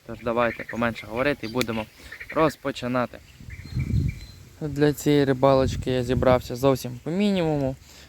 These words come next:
Взяв чехол, поклав сюди ось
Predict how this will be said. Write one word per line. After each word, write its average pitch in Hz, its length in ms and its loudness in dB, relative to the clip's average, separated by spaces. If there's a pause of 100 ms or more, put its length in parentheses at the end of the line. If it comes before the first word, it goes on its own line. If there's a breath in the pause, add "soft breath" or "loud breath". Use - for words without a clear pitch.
(140 loud breath)
Взяв 123 280 2
чехол, 180 540 4 (120)
поклав 123 400 4
сюди 117 300 -2 (600 loud breath)
ось - 200 -16